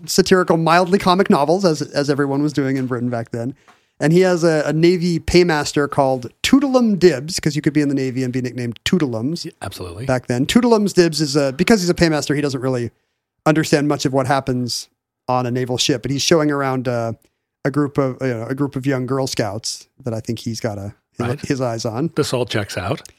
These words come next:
Speaker 1: And
Speaker 2: Tweedlum, uh,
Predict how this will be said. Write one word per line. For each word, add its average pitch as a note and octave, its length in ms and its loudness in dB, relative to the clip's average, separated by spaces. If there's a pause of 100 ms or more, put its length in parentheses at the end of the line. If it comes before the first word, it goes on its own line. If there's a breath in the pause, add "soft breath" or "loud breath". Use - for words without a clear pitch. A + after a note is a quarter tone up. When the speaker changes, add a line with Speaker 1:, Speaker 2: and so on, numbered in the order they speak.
(460 soft breath)
Speaker 1:
And D3 840 0
Speaker 2:
Tweedlum, D#3 760 -2 (180)
uh, D3 320 -2